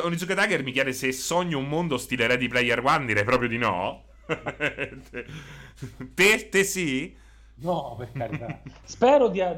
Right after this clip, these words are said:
Speaker 2: che prima o poi, da qui a vent'anni, si arriverà a una soluzione del genere per il gaming, ma insomma non la, la situazione,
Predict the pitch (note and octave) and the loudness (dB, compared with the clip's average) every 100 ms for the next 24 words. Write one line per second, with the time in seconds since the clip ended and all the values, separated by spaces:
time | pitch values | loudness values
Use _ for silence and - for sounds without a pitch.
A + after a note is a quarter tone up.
0 | D#3+ - D#3 E3+ F3 E3+ F#3+ A3 D#3+ - | -8 -12 -10 -6 -4 -2 2 2 2 -2
1 | F3+ D#3+ C3 D#3 D3 F#3+ G3+ D3 C#3+ C3+ | 2 2 2 -2 2 2 2 -2 -2 -2
2 | C#3+ D3 E3 E3+ C#3+ C#3+ C#3 D3 C#3 - | -4 -2 0 2 0 -2 -4 -4 -4 -2
3 | D#3 C#3 B2 - - - - C#3+ B2+ E3 | 0 -2 -6 -14 -20 -16 2 4 6 6
4 | F3+ D3+ C#3+ C#3 B2 F3 D3 A#2 A2+ A2+ | 6 6 4 2 2 2 4 -2 -6 -8
5 | A2 - - B2 C3 F3 F3+ D3+ C#3+ - | -10 -10 -6 -2 2 4 6 4 2 -2
6 | D3+ C#3+ C3+ D3+ D3 C#3+ C3+ C3 B2 B2 | -4 -6 -6 -6 -4 -4 -4 -6 -8 -12
7 | - - - | -20 -20 -20